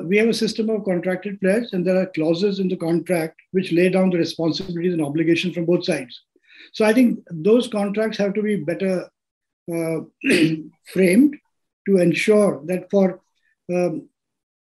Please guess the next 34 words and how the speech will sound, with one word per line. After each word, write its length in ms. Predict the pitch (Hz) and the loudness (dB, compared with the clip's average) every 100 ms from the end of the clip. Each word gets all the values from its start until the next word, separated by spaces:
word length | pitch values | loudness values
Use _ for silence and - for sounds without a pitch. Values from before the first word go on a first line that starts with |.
| - | -6
not 360 | 170 196 240 202 | 0 2 2 2
enough 320 | 220 240 185 | 2 0 0
reasons, 500 | 202 226 220 175 - | 2 2 2 0 0
people 260 | 202 202 | -4 -2
don't 220 | 190 208 196 | 0 2 2
miss 200 | 202 185 | 2 0
Ranji. 340 | 175 139 - - | -4 -6 -14 -4
Let 120 | 185 208 | 0 2
me 100 | 233 | 4
give 120 | 247 | 6
you 80 | 233 | 4
an 40 | |
example. 520 | 147 185 170 143 113 - _ _ _ _ 175 | 2 -2 -2 -6 -14 -16 _ _ _ _ 2
There's 260 | 226 196 | 4 4
no 180 | 196 254 | 4 4
reason 420 | 190 220 226 247 | 6 4 4 4
for 100 | 233 | 2
Vridhiman 420 | 160 180 196 202 | 2 2 2 0
Saha 480 | 196 - 190 156 175 | -4 -2 -2 -2 -2
to 80 | 190 | 0
be 80 | 185 | 0
missing 300 | 175 196 170 | 0 -2 -2
Ranji 240 | 165 170 | -2 -4
Trophy, 280 | 185 160 180 | -4 -2 -2
which 140 | 156 | -4
is 60 | 165 | -6
being 160 | 151 151 | -6 -4
played 220 | 147 143 | -6 -6
today. 200 | 131 - _ _ _ _ _ _ _ _ _ _ - | -16 -20 _ _ _ _ _ _ _ _ _ _ 2
He 100 | 220 | 4
was 140 | 240 | 6
a 60 | 226 | 4
contracted 520 | 202 175 180 170 147 | 2 2 -2 -4 -8
player. 320 | 135 143 180 | -10 -10 -14